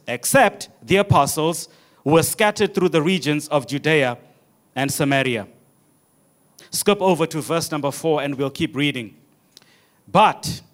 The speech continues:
in spite of the persecution, but, in spite of the murder of Stephen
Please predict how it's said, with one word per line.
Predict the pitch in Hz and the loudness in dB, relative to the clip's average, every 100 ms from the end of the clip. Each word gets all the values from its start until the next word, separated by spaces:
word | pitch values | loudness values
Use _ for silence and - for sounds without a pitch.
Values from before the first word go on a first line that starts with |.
| _ _ _ _ _ _ _ _ _ _ _ - - | _ _ _ _ _ _ _ _ _ _ _ -12 -4
in | 156 | -4
spite | - - 208 247 | 0 4 4 4
of | 220 202 | 0 -2
the | 160 | -2
persecution, | - 196 180 170 123 147 165 - _ _ _ _ _ _ _ - | -4 -4 -2 -4 -2 -4 -6 -10 _ _ _ _ _ _ _ -2
but, | 110 220 - - - - _ _ _ _ _ - | 4 4 2 -6 -16 -18 _ _ _ _ _ -4
in | 214 196 | -2 -2
spite | - - - 254 208 - | -4 -4 2 4 4 0
of | 190 156 | -2 0
the | 175 | 2
murder | 196 202 170 | 4 4 2
of | 156 143 | 0 0
Stephen | - 196 139 147 | -2 -2 0 -4